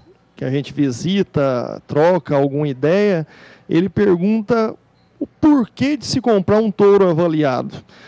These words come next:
A gente fala pra ele que é o seguinte, um touro avaliado, ele é uma garantia. Você não tá comprando mais um touro,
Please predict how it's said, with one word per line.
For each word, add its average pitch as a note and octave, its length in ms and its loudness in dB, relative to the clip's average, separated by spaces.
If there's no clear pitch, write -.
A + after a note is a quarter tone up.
A - 60 -6
gente F3+ 220 -2
fala G3+ 240 0
pra G3+ 120 0
ele G#3 140 0
que G3 100 -12
é - 20 -4
o - 20 -4
seguinte, F3+ 380 -2
um D3 80 0
touro B3 360 2
avaliado, E3 920 0
ele F3+ 280 2
é F#3 40 4
uma F#3+ 180 2
garantia. F#3 960 0
Você C#3+ 260 -2
não A3 120 -2
tá G#3 100 0
comprando G#3+ 920 0
mais D#3+ 280 0
um C#3+ 140 -4
touro, C3+ 340 -2